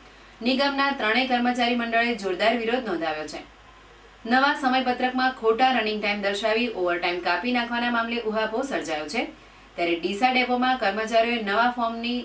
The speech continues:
હોળી કરી કામદારોએ નવા સમયપત્રક સામે વિરોધ નોંધાવ્યો હતો. ડીસા ડેપોમાં ત્રણેય યુનિયનની બનેલી સંકલન સમિતિ દ્વારા યોજાયેલા વિરોધ પ્રદર્શન વખતે નવા સમયપત્રકની હોળી કરી આક્રોશ વ્યક્ત કરાયો હતો.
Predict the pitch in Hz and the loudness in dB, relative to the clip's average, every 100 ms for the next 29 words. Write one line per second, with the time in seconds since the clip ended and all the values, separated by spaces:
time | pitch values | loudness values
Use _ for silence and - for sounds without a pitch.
0 | 170 185 180 170 233 247 269 - - - | -8 -4 -2 0 0 0 -4 -10 -20 -20
1 | - - 247 269 269 269 269 233 220 254 | -8 0 2 4 4 4 2 2 2 2
2 | 254 247 247 233 247 240 247 247 226 233 | 2 0 0 -2 -4 -2 0 0 -2 -2
3 | 240 233 175 165 160 160 143 - - - | -2 -2 -2 -2 -2 -6 -8 -12 -20 -20
4 | - - - - - - 202 262 311 277 | -20 -20 -20 -20 -20 -8 -2 0 2 2
5 | 262 254 262 262 208 202 247 233 233 240 | 2 2 2 2 2 2 2 0 0 0
6 | 240 226 226 233 240 226 170 175 175 175 | 0 2 0 0 -4 -4 -4 -2 -2 -4
7 | 175 196 220 220 226 233 226 226 233 233 | -6 -4 0 2 4 4 0 0 0 0
8 | 220 170 170 165 156 160 170 160 160 247 | 0 -2 -2 -4 -6 -6 -6 -8 -4 -4
9 | 254 277 - - - - - 220 247 285 | -2 -4 -8 -18 -20 -18 -6 2 4 4
10 | 285 240 254 254 247 254 254 247 214 226 | 2 0 0 0 0 -2 0 0 2 2
11 | 240 247 233 214 233 247 240 226 262 - | 2 -2 0 -2 -2 -4 -4 -4 -4 -2
12 | 160 156 160 - | -2 -4 -6 -12